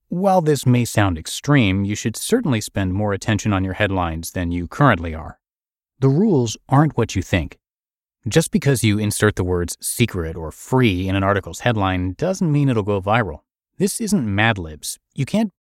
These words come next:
borrow headlines from a lifestyle magazine, switch the words around to suit your niche,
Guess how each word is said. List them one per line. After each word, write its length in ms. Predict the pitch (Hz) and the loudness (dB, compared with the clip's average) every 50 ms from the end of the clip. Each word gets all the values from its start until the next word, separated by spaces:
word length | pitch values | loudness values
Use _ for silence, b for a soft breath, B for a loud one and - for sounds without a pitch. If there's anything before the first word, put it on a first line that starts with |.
| _ - | _ 0
borrow 320 | 104 104 120 131 127 117 | 2 4 4 4 2 2
headlines 560 | - 113 113 107 107 104 104 104 104 101 - | 0 0 0 0 0 0 0 0 -2 -4 -6
from 180 | - - 95 85 | -6 -6 -6 -6
a 60 | 82 | -6
lifestyle 520 | 82 90 98 110 - - - 95 85 85 | -6 -4 -4 -4 -2 -2 -2 0 0 -2
magazine, 640 | 82 82 82 85 82 82 - 85 85 87 95 104 107 107 | -4 -6 -6 -8 -8 -8 -8 -6 -4 -2 0 0 -2 -2
switch 340 | - - - 151 156 - | -4 -2 -2 -2 -2 0
the 80 | - 110 | -2 -2
words 280 | 87 95 127 147 107 92 | 0 2 2 2 2 0
around 380 | 82 80 82 92 113 127 - | -4 -2 -2 -2 -2 -2 -4
to 80 | - 104 | -6 -4
suit 220 | - - 117 107 | 0 0 0 0
your 100 | 92 85 | -2 -2
niche, 380 | 80 98 147 135 104 - - | 0 2 2 2 2 0 -4